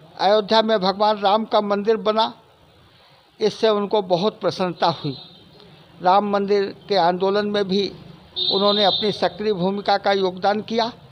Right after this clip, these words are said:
जब उत्तर प्रदेश के वो मुख्यमंत्री थे और बाबरी मस्जिद का विध्वंस हुआ तो उन्होंने एक मिनट भी नहीं लगाया। उन्होंने कहा कि मुख्यमंत्री होते हुए हम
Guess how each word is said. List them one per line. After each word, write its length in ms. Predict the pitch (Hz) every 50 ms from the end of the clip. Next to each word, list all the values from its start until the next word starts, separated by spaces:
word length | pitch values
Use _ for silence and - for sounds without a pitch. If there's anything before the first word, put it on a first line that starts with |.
| - - - - - - - - - - 185
जब 200 | 190 208 214 214
उत्तर 280 | 220 214 - 226 220
प्रदेश 360 | 214 220 208 185 214 240 - 160
के 120 | 156 233
वो 120 | 220 214
मुख्यमंत्री 640 | 202 196 185 - - 190 196 190 196 - - 262 254
थे 300 | - - 170 139 117 - - - - - - - - - - - - - - - - - - - -
और 180 | 220 254 262
बाबरी 520 | - - 226 214 233 247 254 285 302 294 285
मस्जिद 580 | 262 262 233 - - 226 277 277 285 269 - - - - - - - - - - - - - - - - - - -
का 100 | 247 247
विध्वंस 600 | 240 220 247 247 214 185 214 262 302 302 - -
हुआ 260 | 254 247 254 254 208 - - - - - - - - - - - - - - - - - -
तो 160 | 247 269 277
उन्होंने 540 | 269 262 269 277 277 269 247 233 247 262 285
एक 140 | 277 277
मिनट 300 | 240 247 240 254 262 240
भी 180 | 233 214 262 254
नहीं 180 | 240 240 254 262
लगाया। 440 | 254 254 254 247 254 254 254 269 - - - _ _ _ - - - - - - - -
उन्होंने 340 | 208 208 240 247 247 247
कहा 280 | 240 - 214 214 233 247
कि 140 | 240 - 247
मुख्यमंत्री 680 | 226 220 220 - - 214 220 220 226 214 - 247 254
होते 300 | 214 196 226 226 226 240
हुए 380 | 233 214 233 247 226 214 175 - - - - - - - - - - - - - -
हम 340 | 208 226 226 226 214 -